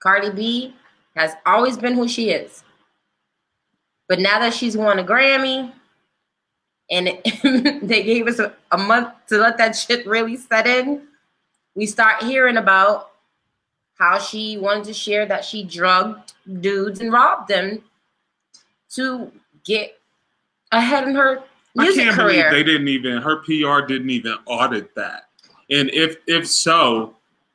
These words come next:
Speaker 2: that must have been something just to rewrite the cycle to the top.
Speaker 1: It's the setup. That's what I'm trying to tell you.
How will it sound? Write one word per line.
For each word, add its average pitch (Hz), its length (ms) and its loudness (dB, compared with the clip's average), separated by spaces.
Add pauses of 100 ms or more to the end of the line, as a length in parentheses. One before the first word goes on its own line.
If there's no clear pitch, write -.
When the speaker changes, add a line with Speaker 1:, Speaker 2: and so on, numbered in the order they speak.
(140)
Speaker 2:
that 147 300 0
must 147 360 0
have 135 180 -2
been 135 320 -2
something 139 600 -4
just 131 520 -2
to 123 540 0 (520)
rewrite 131 1600 -2 (120)
the 117 140 -6
cycle 117 720 -4
to - 260 -8
the 104 140 -6
top. 113 500 -2 (180)
Speaker 1:
It's 233 180 0
the 208 100 -8
setup. 285 480 2
That's 226 180 -2
what 233 100 -6
I'm 233 60 -4
trying 226 200 0
to 220 100 -6
tell 302 260 0
you. - 120 -12